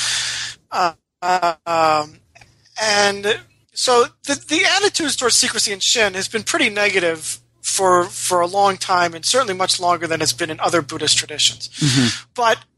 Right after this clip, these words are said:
Speaker 1: in the Edo period, when, when the attitudes towards secrecy were v-,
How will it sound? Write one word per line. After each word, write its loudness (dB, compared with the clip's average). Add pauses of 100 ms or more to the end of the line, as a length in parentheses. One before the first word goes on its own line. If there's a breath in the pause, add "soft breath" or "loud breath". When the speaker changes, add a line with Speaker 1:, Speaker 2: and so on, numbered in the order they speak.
(120)
Speaker 1:
in -4
the 2
Edo 4
period, 2
when, -8 (240)
when -6
the 2
attitudes 0
towards 0
secrecy 2
were 0
v-, -4